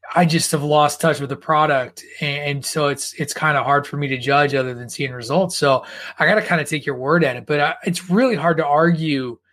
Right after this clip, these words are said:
with Roman Reigns. I've been a Roman Reigns stan since Roman Reigns debuted. And as much as I, I bemoan A E W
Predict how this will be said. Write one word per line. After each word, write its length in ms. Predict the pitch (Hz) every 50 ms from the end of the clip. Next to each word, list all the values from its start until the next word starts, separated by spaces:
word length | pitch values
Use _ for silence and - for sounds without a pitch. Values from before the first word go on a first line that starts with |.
| _ _ _ _ _ _ _ _ _ _ _
with 220 | 170 160 156 139
Roman 400 | 139 147 165 165 156 147 143 135
Reigns. 400 | 143 147 143 139 135 131 127 127
I've 160 | 143 139 139 139
been 100 | 156 151
a 80 | 143
Roman 280 | 139 147 143 139 139 139
Reigns 260 | 139 135 131 117 -
stan 340 | - - 143 143 131 131 127
since 400 | - - 143 131 120 - - - _
Roman 280 | - 147 143 127 127 131
Reigns 220 | 135 131 127 117
debuted. 640 | - 139 131 123 131 151 156 156 151 151 147 143 139 _ _ _ - - - _ _ _ _ _ _ _ _ _ _ - -
And 540 | 196 180 175 170 160 156 147 - - - - _ _ _ _ _ _ _ _ _ _ _ _ _ _ _ _ _ _ _ _
as 220 | - 180 170 151 156
much 340 | 170 180 190 196 185 - 208
as 160 | 196 180 180
I, 180 | 170 160 160
I 580 | 156 151 156 156 151 156 156 156 151 147 135 131 -
bemoan 560 | 156 151 147 147 147 151 156 160 160 160 160
A 160 | 156 156 151
E 200 | 151 151 147 147 135
W 760 | 139 143 147 160 147 147 135 131 127 123 120 120 120 117